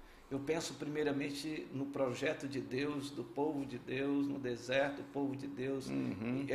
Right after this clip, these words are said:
Speaker 1: em, em conquista, se movimentando com o, a, a grande tenda que era o tabernáculo, né?
Speaker 2: Uhum.
Speaker 1: O templo
Speaker 2: Uhum.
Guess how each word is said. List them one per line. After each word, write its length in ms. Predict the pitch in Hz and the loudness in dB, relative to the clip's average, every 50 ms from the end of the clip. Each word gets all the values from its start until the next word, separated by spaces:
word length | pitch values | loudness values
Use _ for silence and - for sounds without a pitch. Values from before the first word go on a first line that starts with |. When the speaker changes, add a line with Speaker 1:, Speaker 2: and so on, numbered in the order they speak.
| 135 139 - | 2 2 2
Speaker 1:
em, 80 | 135 | 0
em 40 | 135 | 0
conquista, 920 | 139 - 151 135 - - - - 143 - 139 - - - - 147 139 139 - - - - - | 0 0 0 0 0 0 0 2 2 4 4 2 0 -2 0 0 0 0 -2 -6 -10 -14 -12
se 200 | - - - 143 | -8 -4 0 0
movimentando 1040 | 143 143 151 139 139 139 139 127 123 123 - - - 143 143 151 156 143 151 151 139 143 - | 2 4 4 4 4 2 2 2 0 -2 -4 -2 0 2 2 2 0 0 -2 -4 -6 -6 -8
com 560 | - - 127 135 135 139 143 143 147 151 147 139 - - - - - - - | -8 -2 0 2 2 4 2 2 0 -2 -4 -8 -10 -14 -18 -20 -20 -20 -12
o, 400 | - - 135 131 127 123 117 104 107 | -6 -4 0 0 0 0 0 0 2
a, 300 | 110 101 - - 117 123 | 2 2 2 2 2 0
a 20 | 120 | 0
grande 400 | 117 110 135 160 180 175 160 - | 2 4 8 8 8 8 6 2
tenda 480 | - - - 135 139 151 147 143 147 | 0 2 2 4 4 4 4 4 2
que 120 | 139 - 147 | 2 4 4
era 80 | 139 | 4
o 40 | 139 | 4
tabernáculo, 760 | 139 131 131 127 139 139 117 113 120 120 120 120 - - 107 131 | 4 2 2 2 2 2 0 2 0 0 0 0 -2 -4 -6 -4
né? 300 | 127 127 123 113 123 127 135 | -2 -2 -2 -2 0 0 0
Speaker 2:
Uhum. 60 | 139 | 0
Speaker 1:
O 80 | 135 147 | 2 2
templo 320 | 151 143 - - 147 143 | 2 2 2 2 2 4
Speaker 2:
Uhum. 220 | 139 139 135 123 | 4 4 4 2